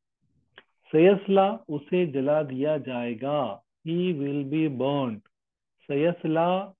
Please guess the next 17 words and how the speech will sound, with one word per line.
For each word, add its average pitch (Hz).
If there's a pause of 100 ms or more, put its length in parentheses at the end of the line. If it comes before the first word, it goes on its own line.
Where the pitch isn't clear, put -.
(140)
उसे 165
जला 139
दिया 135
जाएगा। 127 (420)
He 196
will 143
be 156
burnt। 127 (600)
सयस्ला, 165 (280)
उसे 180
जला 143
दिया 143
जाएगा। 131 (380)
He 185
will 135
be 135
burnt। 117